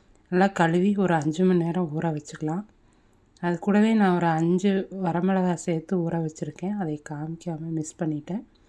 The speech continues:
இப்போ நான் இதையே மிக்ஸி ஜாரில் தான் அரைச்சு எடுக்க போறேன். நீங்க ஒரே தடவையா கிரைண்டர்ல கூட போட்டு அரைச்சு எடுத்துக்கலாம். இது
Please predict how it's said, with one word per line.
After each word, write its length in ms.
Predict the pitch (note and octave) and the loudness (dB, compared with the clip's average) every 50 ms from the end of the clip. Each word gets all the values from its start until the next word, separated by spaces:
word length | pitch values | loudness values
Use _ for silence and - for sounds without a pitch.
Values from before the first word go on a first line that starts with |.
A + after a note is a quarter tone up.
| _ _ _ _ _ _ _ _ _ _ - | _ _ _ _ _ _ _ _ _ _ -4
இப்போ 220 | F#3+ F3+ - G#3 A#3 | -4 -2 0 0 2
நான் 200 | A#3 A3 F#3+ F3+ | 4 4 4 4
இதையே 340 | F3 F3 E3+ F3 F3 G3+ G#3 G#3+ A3+ A3+ - | 2 2 0 0 0 0 0 -2 -4 -4 -4
மிக்ஸி 340 | F#3 F3+ E3+ - - A3+ A3 | -2 -2 -2 -2 0 0 0
ஜாரில் 420 | F#3 G3+ F#3 F3 E3+ E3+ D#3+ D3+ | 2 2 2 2 2 0 -2 0
தான் 120 | D#3+ F3+ F3+ | 0 0 0
அரைச்சு 300 | F3+ D#3 D#3 D#3 - - | 0 0 -2 -4 -4 -4
எடுக்க 240 | E3 D#3 D#3+ - - | -4 -4 -4 -8 -10
போறேன். 320 | - - D3+ D#3 F3+ G#3+ G#3+ - - _ _ _ _ _ _ _ _ _ _ - - _ _ - | -10 -8 -4 -4 -4 -4 -6 -10 -20 _ _ _ _ _ _ _ _ _ _ -20 -20 _ _ -2
நீங்க 240 | F3+ F3+ F3+ F3 G3+ A3 A#3 | 0 2 2 2 2 2 2
ஒரே 220 | A3 F#3 F3 F3+ G3 | 2 2 4 4 2
தடவையா 400 | G#3+ G#3 G3+ F3+ F3 F3 F3+ F#3 | 2 2 0 0 0 2 0 0
கிரைண்டர்ல 540 | F3+ F3 F#3 E3+ D#3 E3 F3+ E3+ F3 F3 D#3+ | 0 0 0 0 0 2 2 2 0 -2 -2
கூட 200 | D#3+ - F3 E3 | -4 -2 -2 -2
போட்டு 320 | F#3 F3+ - E3 D#3 - F3 | -2 0 -2 -4 -2 -2 -2
அரைச்சு 300 | D#3+ D3 - D3 - - F3+ | -2 -2 -4 -6 -4 -4 -4
எடுத்துக்கலாம். 540 | E3+ D#3+ D#3+ - - - - D#3+ E3 F3+ G#3 - - _ _ _ _ _ _ _ _ _ _ _ _ _ _ _ _ _ _ _ _ _ _ _ _ _ _ _ _ _ _ _ _ _ - | -4 -4 -6 -12 -12 -6 -4 -4 -4 -4 -6 -10 -18 _ _ _ _ _ _ _ _ _ _ _ _ _ _ _ _ _ _ _ _ _ _ _ _ _ _ _ _ _ _ _ _ _ -8
இது 260 | - F3+ F3+ F3 G3 | -4 -2 0 2 4